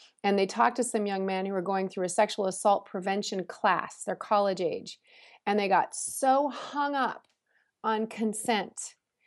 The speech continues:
within, within a relationship. So you're already dating someone, you've already been making out. Do you have to, like, check? "Okay, can I touch your boob? Okay, can I touch your boob through your clothes? Okay, can I touch your boob under the shirt? Can I touch your boob?" And they were, like,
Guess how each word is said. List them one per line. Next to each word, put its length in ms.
within, 800
within 320
a 80
relationship. 1000
So 140
you're 180
already 360
dating 360
someone, 260
you've 100
already 200
been 160
making 320
out. 280
Do 60
you 40
have 80
to, 100
like, 180
check? 380
"Okay, 260
can 140
I 80
touch 280
your 80
boob? 320
Okay, 280
can 120
I 40
touch 220
your 80
boob 240
through 200
your 140
clothes? 400
Okay, 200
can 160
I 60
touch 260
your 80
boob 260
under 220
the 80
shirt? 300
Can 120
I 20
touch 220
your 80
boob?" 120
And 240
they 120
were, 180
like, 220